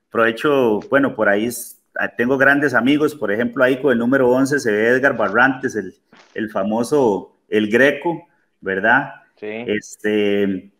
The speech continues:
Speaker 1: fuimos a jugar allá y ese fue el, eh, un torneo in-,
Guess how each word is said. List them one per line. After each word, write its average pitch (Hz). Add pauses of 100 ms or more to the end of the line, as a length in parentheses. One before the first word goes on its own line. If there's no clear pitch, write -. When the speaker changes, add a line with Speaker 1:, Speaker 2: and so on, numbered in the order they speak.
(300)
Speaker 1:
fuimos 131
a 151
jugar 147
allá 151
y 131
ese 131
fue 151
el, 147
eh, 120
un 139
torneo 147
in-, -